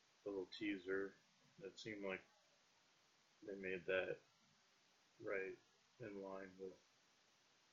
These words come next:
making Breath of the Wild, like they had a pre-plan, they just dropped it now, which makes sense. Um, they claim that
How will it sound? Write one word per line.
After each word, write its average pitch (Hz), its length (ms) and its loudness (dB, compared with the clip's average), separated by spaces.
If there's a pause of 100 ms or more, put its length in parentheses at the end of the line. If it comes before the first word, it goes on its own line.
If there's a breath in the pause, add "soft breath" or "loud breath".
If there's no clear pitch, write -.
making 98 240 -10
Breath 95 320 4
of 92 80 -4
the 90 80 -2
Wild, 95 400 2
like 92 160 -10
they 101 80 -2
had 98 160 -2
a 95 80 -4 (160)
pre-plan, 101 720 -6 (160)
they 92 160 -8
just 90 240 -4
dropped - 320 0
it 87 160 -6
now, - 320 -18 (1040)
which - 160 -4
makes 98 240 -2
sense. - 640 -2 (400)
Um, 117 320 -14 (1400)
they 98 80 -4
claim 104 320 2
that 95 160 -4